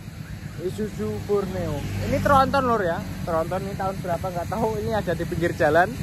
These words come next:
menarik perhatian. Saya buatkan video saja, oke, untuk mengisi video-video selanjutnya. Kita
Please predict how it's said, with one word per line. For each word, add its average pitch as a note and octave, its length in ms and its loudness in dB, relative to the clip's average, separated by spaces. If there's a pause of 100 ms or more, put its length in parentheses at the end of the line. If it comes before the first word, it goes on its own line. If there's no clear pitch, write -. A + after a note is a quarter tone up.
(320)
menarik F3 400 4
perhatian. E3+ 720 6
Saya F#3 560 2 (400)
buatkan E3+ 400 4
video F#3 320 4
saja, D#3 400 2
oke, G#3 160 4 (240)
untuk G#3 160 0
mengisi G3+ 320 4
video-video G3+ 680 4 (100)
selanjutnya. D3+ 480 2 (2250)
Kita E3+ 180 2